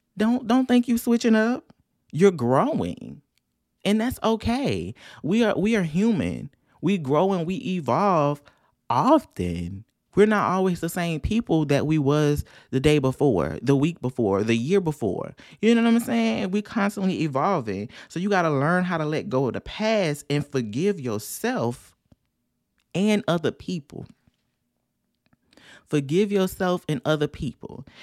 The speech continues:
If somebody don't believe in you, if somebody always was negative and all of that, throw that shit, throw that shit out the window. Forgive 'em, move on.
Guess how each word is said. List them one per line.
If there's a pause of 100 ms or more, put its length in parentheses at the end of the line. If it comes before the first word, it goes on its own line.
(140)
If
somebody
don't
believe
in
you, (200)
if
somebody
always
was
negative
and
all
of
that, (440)
throw
that
shit, (340)
throw
that
shit
out
the
window. (480)
Forgive
'em, (140)
move
on.